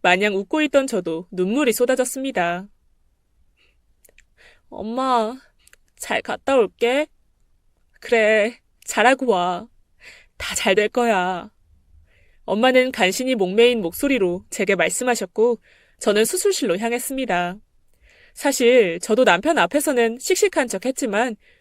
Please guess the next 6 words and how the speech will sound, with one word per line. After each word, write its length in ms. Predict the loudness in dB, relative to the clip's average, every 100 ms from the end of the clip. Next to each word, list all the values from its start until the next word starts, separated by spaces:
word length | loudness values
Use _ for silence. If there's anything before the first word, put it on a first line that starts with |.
| _
속으로는 680 | -4 0 2 4 2 0 -4
무척 340 | -10 -4 -2 -2
겁을 300 | 2 2 2
먹고 240 | 2 0
있었나 320 | 0 -2 -2
봐요. 500 | 0 0 0 -2 -6